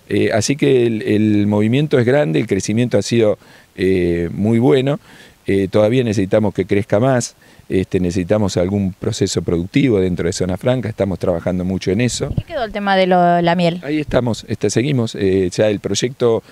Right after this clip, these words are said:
Speaker 1: eh, los chicos que están haciendo una pasantía en, en nuestras oficinas en Bahía Blanca tienen listo el proyecto. El día jueves de esta semana, eh, sí, hoy es martes, el día jueves de esta semana van a venir,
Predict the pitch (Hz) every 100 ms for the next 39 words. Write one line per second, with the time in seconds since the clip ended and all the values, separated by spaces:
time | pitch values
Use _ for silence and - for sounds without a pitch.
0 | - - - 101 98 92 92 92 117 120
1 | 110 98 - 104 98 - 117 92 87 -
2 | 92 98 127 113 95 87 85 82 80 -
3 | 80 80 80 78 78 - 85 - 85 107
4 | 101 120 113 98 87 85 87 92 104 120
5 | 123 120 - - - - 113 107 101 110
6 | - 98 95 92 - 143 139 123 - -
7 | - - 101 110 127 131 113 104 - -
8 | 143 156 135 120 107 107 104 110 143 156
9 | 151 - _ _ _ _ _ - 101 98
10 | 101 98 - 107 98 107 107 135 139 131
11 | 117 104 117 - 139 123 107 101 117 135
12 | 156 127 107 101 104 123